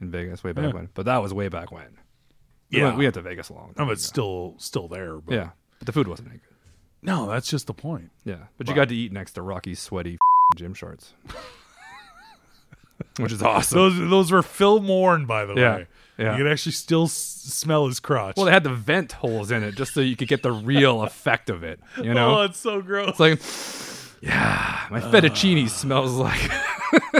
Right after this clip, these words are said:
Speaker 2: That smells like success.
Speaker 1: Anyways, let's
Speaker 2: All
Speaker 1: move
Speaker 2: right.
Speaker 1: on.
Speaker 2: Die
Speaker 1: We are, we are
Speaker 2: Hard.
Speaker 1: beyond off topic here.
Speaker 2: Yeah, we're going,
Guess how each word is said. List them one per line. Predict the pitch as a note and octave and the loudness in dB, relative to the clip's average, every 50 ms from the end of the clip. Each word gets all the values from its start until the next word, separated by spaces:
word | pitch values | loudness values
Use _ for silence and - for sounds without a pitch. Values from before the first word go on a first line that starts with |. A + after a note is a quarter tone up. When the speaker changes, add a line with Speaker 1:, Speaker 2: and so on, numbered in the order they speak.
| - - - | 0 0 -2
Speaker 2:
That | - - - - - | -6 -4 -4 -4 -2
smells | - - - - - C3+ C3+ B2+ A#2+ B2 A#2+ - - | -2 -2 -2 -2 -4 -4 -4 -4 -4 -6 -6 -6 -6
like | G#2 F#2+ F#2 F2 - - C#3 C#3 C#3 | -8 -8 -10 -12 -16 -18 -18 -16 -12
success. | C3+ - - A#2 A2 - - - A#2+ A2+ G#2+ - - - - - - E3+ F3 E3+ E3 E3 C#3 - - - _ | -10 -10 -8 -8 -10 -10 -10 -8 -8 -8 -8 -10 -12 -16 -18 -16 -16 -14 -14 -12 -12 -12 -14 -16 -18 -8 _
Speaker 1:
Anyways, | - D3 F#3 G3+ F#3 D#3+ C3+ A2 F#2+ F#2 F2+ A#2+ | 6 10 10 12 12 10 8 6 2 -2 -4 0
let's | C3 B2+ | 4 8
Speaker 2:
All | D3 E3 | 8 10
Speaker 1:
move | D3+ C3 | 10 10
Speaker 2:
right. | - B2+ | 8 6
Speaker 1:
on. | A#2+ A2 F#2+ - - - | 4 2 0 -6 -12 -2
Speaker 2:
Die | - - F3 F#3+ G#3+ G3+ | 4 6 8 8 8 8
Speaker 1:
We | F#3+ | 8
are, | F3+ | 8
we | F3+ E3+ | 8 10
are | - A#3+ | 10 10
Speaker 2:
Hard. | G3 E3 C#3+ B2 | 10 8 8 4
Speaker 1:
beyond | C3 D#3+ D3+ D3 D#3 E3+ E3+ E3+ D#3+ C#3+ | 2 4 6 8 10 10 10 10 10 8
off | C#3 B2 A#2+ - | 6 4 4 4
topic | - C3 B2+ A#2+ - A2 G2 - | 4 4 4 4 2 0 -4 -4
here. | A2 G2 E2 D#2 C3 | -4 -6 -6 -4 0
Speaker 2:
Yeah, | D#3+ E3 D3+ C#3+ A2+ G#2+ | 2 4 4 4 4 2
we're | A#2+ C#3 D3 D3 | 0 0 0 2
going, | C#3+ D3 D3+ | 2 2 2